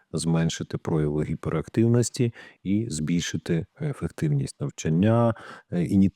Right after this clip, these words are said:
не тільки навчання в школі, але й, ну, наприклад, сприйняття, ну, там, етичних норм, норм поведінки, культури поведінки, формування відносин, так?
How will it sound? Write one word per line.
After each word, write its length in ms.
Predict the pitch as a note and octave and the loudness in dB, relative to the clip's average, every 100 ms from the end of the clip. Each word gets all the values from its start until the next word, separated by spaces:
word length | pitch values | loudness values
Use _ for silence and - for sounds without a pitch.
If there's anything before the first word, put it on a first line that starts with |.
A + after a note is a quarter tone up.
| - | 4
не 160 | B2 | 6
тільки 260 | - G2 D3+ | 6 4 4
навчання 380 | A2 - G2+ D#2+ | 2 2 2 0
в 60 | |
школі, 480 | - - F#2 C#2 C2+ | -2 -2 0 0 -2
але 300 | - E2 G2+ | -4 0 2
й, 100 | F#2+ | 4
ну, 140 | F2 F2 | 4 4
наприклад, 480 | F2 - F2 E2+ | 2 0 -2 -2
сприйняття, 560 | - - E2 D#2+ D#2+ E2 | -2 -4 -2 -2 0 -2
ну, 200 | E2 - - | -2 -4 -8
там, 280 | - F2+ F#2+ | -10 -10 -4
етичних 540 | - B2+ - - - | 2 2 2 0 2
норм, 420 | D#2+ D#2+ D2 C#2 | 0 2 0 -2
норм 260 | D2 D#2 D2 | -2 -2 -4
поведінки, 680 | - C#2+ C#2 D#2 G2 F2 - - | -4 -2 -2 0 2 2 -2 -6
культури 440 | D#2+ D2 F#2 F2+ | -6 -2 0 0
поведінки, 720 | - D#2 D#2 F2+ E2+ E2 D2+ D2 - - | 0 -2 0 0 0 -2 -4 -8 -12 -14
формування 640 | - F2+ F2+ F2 F#2 F2 D#2 | -6 0 2 4 4 4 4
відносин, 720 | D#2+ D#2 F2 F#2 - D#2 C#2+ | 4 4 4 4 2 0 0
так? 180 | - G2+ | -2 -4